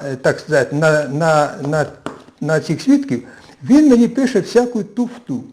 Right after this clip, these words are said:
Причому заднім числом оформляє ці всі підписи. А Генеральна прокуратура, там сидять ребята, які все тут лампочки,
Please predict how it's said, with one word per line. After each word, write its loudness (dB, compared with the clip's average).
Причому 2
заднім 2
числом -4
оформляє -2
ці -8
всі -4
підписи. -8
А 2
Генеральна 0
прокуратура, -8
там -16
сидять -8
ребята, -6
які -10
все -10
тут 0
лампочки, 0